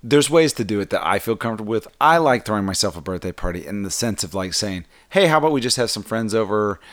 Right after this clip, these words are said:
We'll just, I'll, uh, we'll make food and just have that s-, for them."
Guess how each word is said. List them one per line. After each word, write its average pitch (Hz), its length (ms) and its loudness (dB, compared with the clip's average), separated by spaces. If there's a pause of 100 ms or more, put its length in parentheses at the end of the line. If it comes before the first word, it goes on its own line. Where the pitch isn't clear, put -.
(280)
We'll 104 200 -2
just, 95 540 -2
I'll, 120 300 0
uh, 131 80 -2
we'll 113 180 -4
make 104 280 -4 (480)
food 117 680 4
and 95 360 -8
just 98 160 -6
have 110 240 0
that 113 120 0
s-, - 120 -6
for 110 280 -4
them." 104 260 -4